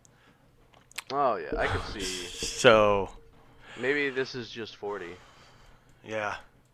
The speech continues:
Speaker 2: Forty-one. I actually have been saying that 'cause I'm like, "Boy, ever since I turned forty-one, every little injury I get does not heal." 'Cause, like, the quad thing was the earliest one, and that was back in, like, Halloween.
Speaker 1: Yeah.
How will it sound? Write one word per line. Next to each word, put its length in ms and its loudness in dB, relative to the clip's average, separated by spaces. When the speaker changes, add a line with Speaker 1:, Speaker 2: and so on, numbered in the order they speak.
Speaker 2:
Forty-one. 640 8
I 160 12
actually 340 12
have 280 12
been 140 0
saying 320 8
that 200 2
'cause 120 -4
I'm 120 0
like, 280 0
"Boy, 340 12
ever 220 12
since 220 8
I 100 12
turned 300 10
forty-one, 720 12
every 260 10
little 240 8
injury 240 8
I 80 8
get 180 2
does 160 -2
not 200 12
heal." 180 8
'Cause, 220 6
like, 220 10
the 60 0
quad 340 12
thing 180 8
was 100 4
the 100 6
earliest 360 4
one, 180 4
and 80 -2
that 140 10
was 120 0
back 240 10
in, 100 4
like, 200 8
Halloween. 580 6
Speaker 1:
Yeah. 280 -2